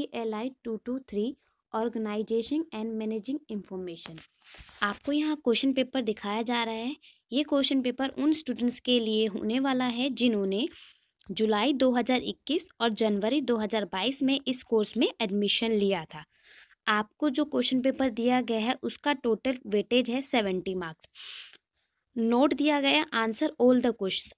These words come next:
आपको यहाँ क्वेश्चन पेपर दिखाया जा रहा है, आप देख सकते हैं क्वेश्चन आपको पूरे दस दिए गए हैं,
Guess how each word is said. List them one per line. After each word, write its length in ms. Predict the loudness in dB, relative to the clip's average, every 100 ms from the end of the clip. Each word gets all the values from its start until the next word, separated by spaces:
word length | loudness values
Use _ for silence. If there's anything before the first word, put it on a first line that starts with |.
| 0
आपको 320 | 0 2 -2
यहाँ 200 | 0 0
क्वेश्चन 340 | 0 0 0
पेपर 260 | 0 0 0
दिखाया 400 | -4 -4 -2 -2
जा 180 | 0 0
रहा 120 | 0
है, 60 | 0
आप 160 | -2 0
देख 180 | 0 0
सकते 320 | -2 -2 -2
हैं 80 | -2
क्वेश्चन 340 | 0 0 0 0
आपको 280 | -2 -6 -10
पूरे 280 | -4 -2 -2
दस 280 | -2 -4
दिए 300 | -4 0 2
गए 180 | 2 0
हैं, 180 | 0 -2